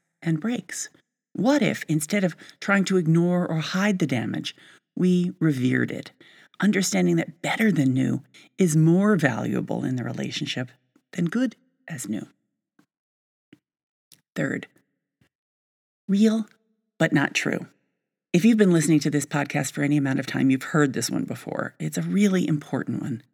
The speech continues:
Another way to deal with that shadow is to reframe the emotion we carry, when maybe it's regret or grief, resentment, shame, insecurity, whatever it is.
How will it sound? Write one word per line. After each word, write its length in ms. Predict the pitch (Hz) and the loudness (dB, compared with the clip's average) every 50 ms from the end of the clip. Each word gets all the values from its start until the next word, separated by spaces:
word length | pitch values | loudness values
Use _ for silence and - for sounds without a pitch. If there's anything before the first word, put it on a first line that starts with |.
| _ _ _ _ _ _ _ _ _ _ - | _ _ _ _ _ _ _ _ _ _ 0
Another 400 | 175 175 175 185 220 240 262 240 | 2 4 4 4 4 2 2 0
way 140 | 196 180 165 | 0 2 2
to 100 | 151 156 | 0 0
deal 340 | 147 156 - 165 190 208 208 | -2 -2 -2 0 2 2 2
with 200 | 202 196 185 - | 2 0 0 -2
that 200 | 165 156 - - | -4 -4 -4 -4
shadow 480 | - - - - - - - - - - - _ - - - - - - - | -4 -4 -6 -6 -6 -6 -8 -8 -10 -14 -20 _ -20 -20 -20 -20 -20 -10 -6
is 160 | - 170 - | -4 -2 -2
to 140 | - - 185 | 0 0 0
reframe 560 | 165 165 175 170 - - - 208 220 240 240 | 0 0 0 -2 -2 -2 0 2 4 4 6
the 120 | 226 196 180 | 6 4 4
emotion 600 | 151 147 147 151 165 202 214 - - 233 220 214 | 4 4 4 4 2 2 2 2 4 4 4 4
we 120 | 196 185 180 | 4 2 0
carry, 640 | - - - 160 160 - - - - - 127 - - - _ | -4 -6 -4 -2 -2 -2 -2 -4 -6 -6 -8 -12 -16 -16 _
when 200 | - - - - - | -10 -8 -8 -6 -4
maybe 260 | - - - - - | -4 -4 -2 -2 -4
it's 160 | - - - | -4 -4 -6
regret 540 | - 135 139 185 185 226 226 - - - - - | -6 -6 -6 -4 -2 0 0 0 -2 -4 -6 -8
or 100 | 135 131 | -8 -8
grief, 500 | 139 - - 208 262 240 - - - - - | -8 -6 -4 -2 0 0 0 -2 -6 -8 -6
resentment, 640 | 139 143 147 - - 233 - - - - - - - | -4 -4 -2 0 0 0 0 0 0 -2 -4 -4 -4
shame, 480 | - - - 113 123 113 - - 127 | -6 -2 0 0 2 2 2 2 0
insecurity, 560 | - - 147 147 - - - 214 208 185 151 | 0 -2 -4 -4 -6 -4 -4 -2 -2 -2 -2
whatever 300 | 151 160 180 226 - 240 - | -2 -2 -2 -2 -4 -4 -6
it 60 | 220 - - - - | -6 -6 -4 -4 -6
is. 240 | - - - - - | -6 -8 -10 -12 -12